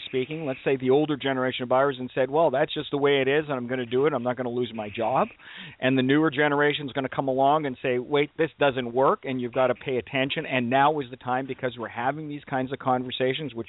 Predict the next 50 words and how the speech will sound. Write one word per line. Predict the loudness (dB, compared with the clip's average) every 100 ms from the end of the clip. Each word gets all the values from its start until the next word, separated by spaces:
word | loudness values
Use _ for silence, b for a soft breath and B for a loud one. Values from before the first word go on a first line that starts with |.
| 0
five | 4 4 2
years | 0 0
ago, | -2 -2 -4 B B B -2
uh, | 0 0 -4 -12 _ -4
probably, | 4 4 4 -2 -2 -2 -2 -2
uh, | -4 -4
weren't | -10 -4 -4 -4
possible, | -2 2 2 0 -4 -2
at | -2
least | -4 -8
to | -14
the | -6
same | -4
degree | -4 -2 0
they | 2
are | 2 2
now. | 4 2 2
I | -2
mean, | -2 0
like, | -2 B B -2
where | 2 2
does | 2
the | -4
origin | -4 0 0 0 -6
of | -6
this | -8
problem | -2 2 2 0
has? | -4 -4 -4
Is | -8 -8
it | -8 -4
come | -4 -2
into | -4 -6 -2
buyer | 2 4 4 2
acquiescence | 0 -2 -2 -2 -4 -10 -12
of | -10
just | -10 -12
accepting | -4 0 0 0
that's | 0 0 0
the | 0
way | 2 2
it | 4
is? | 4 2 -2 B B B B _
Uh, | 2 4 4 2 -4 -14 -20 -8
and, | -4 -2 -2
and | -2 0
management's | 2 2 0 -2 -6 -6
rewarding | -2 2 0 -2
the |
wrong | -2 0 0
thing? | -2 -6 -6